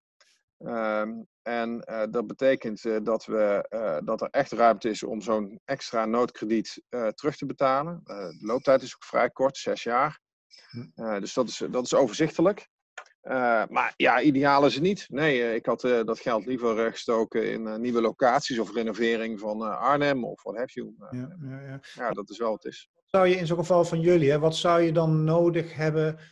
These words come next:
Speaker 2: per ma-, ik bedoel, ga er eens even vanuit, even, doe eens even een, ik weet niet wat, wat voor scenario's jou we-, jij werkt, maar ik pak er even eentje tot, eh, het einde van dit jaar bij dicht. Wat heb je dan per maand nodig om,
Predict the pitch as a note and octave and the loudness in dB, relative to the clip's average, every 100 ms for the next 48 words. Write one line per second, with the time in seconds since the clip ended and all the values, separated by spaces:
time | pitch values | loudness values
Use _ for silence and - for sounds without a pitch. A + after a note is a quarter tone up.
0 | _ _ - D#3 D3+ D#3 D#3+ D#3+ D3 E3 | _ _ 0 2 2 2 0 0 0 0
1 | - D#3+ D3+ D#3 D3+ D3 E3 E3+ C#3+ D#3 | 0 -2 2 2 0 0 0 0 -2 -4
2 | D#3 D#3+ F#3 D3 F3 E3 D#3+ D#3+ D#3 D#3 | -2 -4 -4 -2 0 0 -2 -2 -4 -4
3 | D3+ C3 C#3+ D3+ D3+ D3 D3 D3 C3+ D3+ | -8 -6 -4 -4 -6 -8 -10 -10 -10 -8
4 | D3+ D3 C#3+ C3+ B2+ B2+ C3+ C3+ C3 C3 | -6 -4 -4 -4 -4 -4 -6 -6 -6 -4
5 | D3+ F3+ D3+ - D#3+ - D#3+ D#3+ D#3+ D3+ | -4 -6 -8 -12 -10 -6 -4 -4 -8 -6
6 | D#3 D#3+ E3 E3+ E3+ E3+ - C#3+ C3+ C#3 | -6 -6 -6 -8 -4 -6 -6 -4 -4 -4
7 | D#3+ E3 D#3 D3 C3+ D3 C#3+ C#3 C3+ A2+ | -8 -8 -8 -8 -6 -6 -4 -4 -6 -8
8 | G2+ - _ _ _ _ _ _ _ _ | -14 -16 _ _ _ _ _ _ _ _
9 | - D3 E3 E3+ E3+ D#3+ D#3+ E3 E3 D#3+ | -10 -4 -2 0 -2 -2 -4 -2 -2 -2
10 | E3 D#3+ D#3+ C#3+ D#3 D#3+ D#3+ D#3 - D#3 | -2 -4 -6 -2 2 2 0 -4 -4 -4
11 | D3 D3 | -4 -8